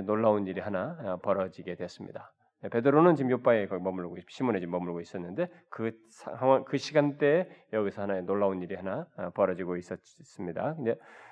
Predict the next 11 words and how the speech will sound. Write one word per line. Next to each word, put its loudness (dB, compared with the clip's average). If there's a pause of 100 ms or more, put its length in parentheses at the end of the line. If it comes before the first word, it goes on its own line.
(140)
그 2
바로 10
이제 8
이 2
가이사라의 4
그 -2
고넬료는 2 (460)
여러분이 0
여기, -2
어, 2
보다시피 -4